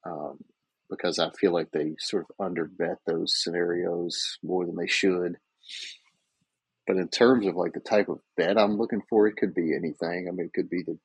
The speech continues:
the pick three. It might be a trifecta. Preferably, it's a, like, a win bet combined with an exacta kill bet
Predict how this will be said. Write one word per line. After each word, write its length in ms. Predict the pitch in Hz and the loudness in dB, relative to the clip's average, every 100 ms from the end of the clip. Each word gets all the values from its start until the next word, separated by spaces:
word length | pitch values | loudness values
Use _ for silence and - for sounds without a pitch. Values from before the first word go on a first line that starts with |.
| _ - | _ -10
the 100 | 82 - | -10 -4
pick 140 | 95 - | -4 0
three. 380 | 92 92 92 85 | 0 2 2 0
It 80 | 82 | -2
might 200 | 85 85 | -8 -2
be 100 | 85 | -4
a 40 | |
trifecta. 800 | - 87 - 87 90 - 85 87 _ _ _ _ _ _ _ - | -2 -4 -2 -4 -2 -4 -2 -4 _ _ _ _ _ _ _ -12
Preferably, 760 | - 101 98 104 87 92 92 87 | 2 4 6 4 2 4 2 2
it's 160 | - | 2
a, 140 | 82 85 _ _ _ 113 | 0 -2 _ _ _ -10
like, 180 | 101 | -2
a 80 | 92 | 0
win 340 | 85 92 87 85 | 2 2 0 0
bet 240 | 87 - | 0 0
combined 400 | 104 90 87 85 | -4 -4 -2 -4
with 140 | 87 | -6
an 120 | 85 82 | -4 -4
exacta 600 | 85 85 90 - 80 78 _ _ _ - | 0 0 0 -2 -4 -4 _ _ _ -2
kill 240 | 101 87 | 2 2
bet 320 | 85 87 82 | 2 0 0